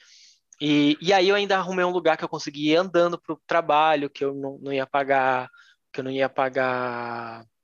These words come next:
transporte e tudo. E eu não tinha geladeira, não tinha televisão, não tinha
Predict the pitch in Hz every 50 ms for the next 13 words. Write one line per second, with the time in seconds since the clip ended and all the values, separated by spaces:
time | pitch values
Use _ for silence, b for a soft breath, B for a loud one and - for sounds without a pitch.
0 | _ _ _ _ _ _ _ _ _ - 156 160 160 - - - - 151 160 180
1 | 175 160 - - - _ - 160 170 160 160 160 - B B B B B B B
2 | B B B B B B B B B _ _ _ _ _ - 208 220 233 233 233
3 | - - - 180 165 147 131 143 139 143 160 165 160 151 143 139 139 139 135 131
4 | - - 123 123 120 - 120 117 123 131 156 170 - - 135 131 127 120 117 -
5 | - - - 120 120 120 117 117